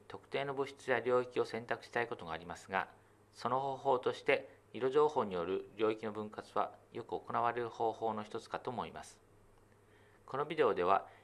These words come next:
色による領域分割を簡単に効率よく行える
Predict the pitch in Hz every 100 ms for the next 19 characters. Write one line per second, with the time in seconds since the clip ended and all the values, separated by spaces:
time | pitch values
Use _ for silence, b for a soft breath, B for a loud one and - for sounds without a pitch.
0 | B 110 147 147 123 101 98 107 117 127
1 | 123 127 - - 95 - 110 110 110 113
2 | 110 - 120 120 - 135 131 101 90 85
3 | 76 104